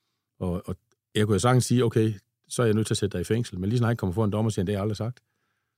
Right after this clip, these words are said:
Og så er han løs igen, og så er chancen for, at det kommer til at ske, den er til stede. Så jeg, jeg var nødt til at køre derudefra, uden at være sikker på, om han kunne finde på at gøre eller ej. Og jeg kan huske, da jeg kørte derfra, så tænker jeg, "Okay, det her, det er en," og det er surrealistisk.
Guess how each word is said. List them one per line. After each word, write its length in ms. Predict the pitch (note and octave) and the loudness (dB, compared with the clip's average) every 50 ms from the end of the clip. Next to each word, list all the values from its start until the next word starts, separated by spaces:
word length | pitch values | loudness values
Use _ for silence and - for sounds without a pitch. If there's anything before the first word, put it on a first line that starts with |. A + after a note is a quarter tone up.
| _ _ _ _ | _ _ _ _
Og 60 | A2+ | -2
så 80 | G#2+ A2+ | 0 2
er 20 | |
han 100 | A2+ A2+ | 4 6
løs 200 | A2+ B2 A#2 - | 6 4 4 2
igen, 200 | G2 F#2 G2 A2 | 0 -2 -2 -2
og 60 | G#2 | -2
så 60 | F#2+ | -2
er 40 | G#2 | -2
chancen 280 | G2+ A#2 A2+ A#2+ - G#2+ | 0 0 0 0 0 0
for, 40 | G#2+ | -2
at 60 | G#2+ | -2
det 60 | G#2+ | -2
kommer 120 | - F2+ | -4 -4
til 100 | D#2+ - | -2 -2
at 60 | G#2+ - | -2 0
ske, 160 | - A#2 A2 | 0 0 0
den 140 | A2+ A#2 G#2+ | 2 0 0
er 40 | |
til 120 | F#2+ - F#2 | -2 -4 -4
stede. 180 | - A2 A2 | 0 0 0
Så 100 | G2+ - | 2 4
jeg, 120 | A2 A#2+ - - | 2 2 2 2
jeg 60 | B2 | 2
var 40 | A#2 | 4
nødt 120 | B2+ C#3 | 4 4
til 40 | B2+ | 4
at 80 | - - | 2 0
køre 200 | G#2+ G2 G2 G2 - | -2 -2 0 -2 0
derudefra, 440 | A2+ A#2 A#2+ B2+ C3 - - A2 A2+ | 2 4 4 4 2 2 0 -2 0
uden 240 | - C#3+ C#3 D3 B2+ | 2 2 4 4 4
at 60 | G2+ | 2
være 100 | F#2 F#2 | 0 0
sikker 240 | - C3 C3+ B2 G2+ | 0 2 2 2 0
på, 120 | - A#2 | 0 -2
om 120 | G#2+ F#2+ | -2 -2
han 140 | F2 D#2 F2+ | -2 -4 -6
kunne 120 | - - - | -8 -10 -8
finde 120 | - F#2 | -8 -4
på 120 | D#2+ A#2 A2+ | -2 -2 -2
at 60 | G2 | 0
gøre 140 | G2+ G#2+ G#2 | -2 -2 -4
eller 120 | F#2+ F2 | -4 -6
ej. 80 | F#2 A2 | -8 -10
Og 760 | A2+ - _ _ _ _ _ _ _ _ _ _ _ _ _ - | -10 -12 _ _ _ _ _ _ _ _ _ _ _ _ _ -2
jeg 60 | G#2 | 2
kan 20 | G#2 | 4
huske, 160 | B2 C3 - | 4 6 6
da 60 | - | 4
jeg 80 | A#2 G#2 | 4 4
kørte 140 | - A2 G2 | 2 0 0
derfra, 280 | G2 - G#2 A2+ B2+ | 0 0 0 0 0
så 100 | B2 B2+ | 0 0
tænker 200 | A2+ A2+ A2 A2 F#2 | -2 0 0 0 -2
jeg, 120 | F2+ F#2+ - _ _ _ _ _ _ _ _ _ _ _ _ | -4 -8 -12 _ _ _ _ _ _ _ _ _ _ _ _
"Okay, 260 | - F#2+ F#2+ F#2+ G2 - - - | -4 -2 -2 -2 -4 -6 -4 0
det 80 | A#2 | 0
her, 60 | A2 G#2+ | 2 4
det 80 | A2 | 2
er 40 | A2 | 2
en," 60 | A2 - - _ _ - | 0 -2 -6 _ _ -4
og 60 | - | -2
det 60 | A2 | 0
er 40 | G#2+ | 2
surrealistisk. 640 | - - B2 A2+ G2 F2+ E2+ E2+ - - - - | 4 4 4 4 4 0 -2 -4 -6 -8 -12 -14